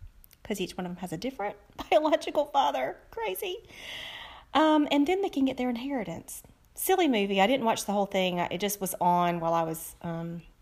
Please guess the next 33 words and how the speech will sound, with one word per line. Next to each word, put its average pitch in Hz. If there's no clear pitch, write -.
doing 185
my 165
supper 160
and 151
cleaning, 160
cleaning 165
the 165
kitchen 170
and 160
things 165
like 151
that. 180
But, -
um, 202
but 214
anyway, 302
so 269
it 254
got -
me 220
thinking 202
about, 165
like, 147
death, 175
I -
guess. 120
I 151
don't 247
know. 127
Then 226
I 277
turned 233
on, 170